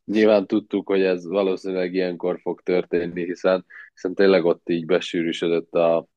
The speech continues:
a program, vagy hát ez a, <laughs> ez a, ez az ajánlattétel és, és minden.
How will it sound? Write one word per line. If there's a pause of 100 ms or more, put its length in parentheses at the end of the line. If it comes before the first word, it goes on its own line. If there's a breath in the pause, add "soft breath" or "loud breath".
(120)
a
program, (520 loud breath)
vagy
hát
ez
a, (160)
<laughs> (160)
ez
a,
ez
az
ajánlattétel
és,
és
minden.